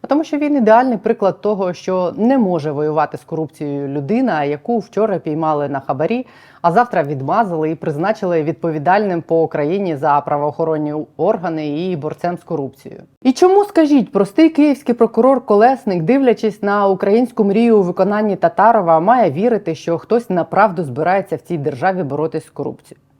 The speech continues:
Ні, прокурора Колесника це тільки мало б переконувати в тому, що боротьба з корупцією — це профанація.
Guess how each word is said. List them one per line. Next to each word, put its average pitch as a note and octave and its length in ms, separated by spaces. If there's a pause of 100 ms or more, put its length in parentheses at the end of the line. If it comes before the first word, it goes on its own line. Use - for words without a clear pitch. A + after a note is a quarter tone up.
(400)
Ні, C#4+ 380
прокурора G#3 600
Колесника G#3+ 680
це A3+ 300
тільки A3+ 360
мало G#3 260
б G3+ 100
переконувати G3+ 680
в - 60
тому, G3+ 400
що F#3 300
боротьба F3 420
з G3+ 80
корупцією — G#3 560
це A#3 120
профанація. A#3+ 800